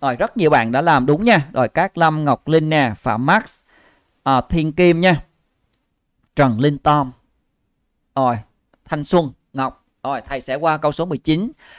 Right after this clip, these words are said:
Hãy làm nó bay gì đó và bạn sẽ không sai. À, họ nên, à, nhốt anh ta và ném đi cái chìa khóa là nhốt mãi mãi các bạn.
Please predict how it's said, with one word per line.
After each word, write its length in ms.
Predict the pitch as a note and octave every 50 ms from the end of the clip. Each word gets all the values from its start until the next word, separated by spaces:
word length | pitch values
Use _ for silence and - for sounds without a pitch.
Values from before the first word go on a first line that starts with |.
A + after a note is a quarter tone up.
| - - - _ _
Hãy 280 | - - D#3 C3+ D3+ G3+
làm 320 | A3+ A3+ G3 F3+ D#3+ D#3+
nó 240 | E3 E3 F3 G3+ B3+
bay 420 | A#3+ G#3 G3+ G3+ G3+ G3 F#3+ F#3 E3+ D3+
gì 140 | D3 D3+ D3
đó 340 | E3 D#3+ E3+ A3+ C#4+ - -
và 180 | - C#3+ D3+ D3+
bạn 180 | D#3 C3+ C3
sẽ 160 | C3+ - C3 D#3
không 220 | - G#3+ F#3+ F#3
sai. 440 | - - G#3 G3 G#3 - F3+ B2+ A2 _ _ _ _ _ _ _ _ _ _ _ _ _
À, 140 | - E3 E3
họ 300 | D#3 F#3 D#3+ C#3 C3 D#3
nên, 360 | F#3+ G3+ G3 G3 F#3+ F#3 F#3+ F#3 _ _ _ _ _ _ _ _ _ _ _ _ _ _ _
à, 300 | - D3 D3 C#3+ C3+ C3 B2+
nhốt 320 | C#3 D#3+ G#3+ B3+ D4+ D#4 -
anh 200 | - G3+ F#3+ F#3+
ta 320 | G3 F#3+ F#3 F#3 E3+ D3+ - _ _ _
và 140 | - D3 C3+
ném 360 | B2+ C3 D3 D#3+ F#3 G#3+ B3 E4+ D#4 - _ _ -
đi 200 | A3+ G3+ G3+ F3+
cái 80 | F#3+ A3+
chìa 140 | - D#3
khóa 420 | B2 - C3 E3 F3 F#3+ A#3+ C#4+ - - _
là 120 | - C#3+ B2
nhốt 360 | A#2+ D3 G3 C4 - - - B2+ A#2
mãi 180 | A#2 B2 D3
mãi 280 | F#3 F3+ B2+ - - E3
các 80 | A#3 C4+
bạn. 140 | C4 -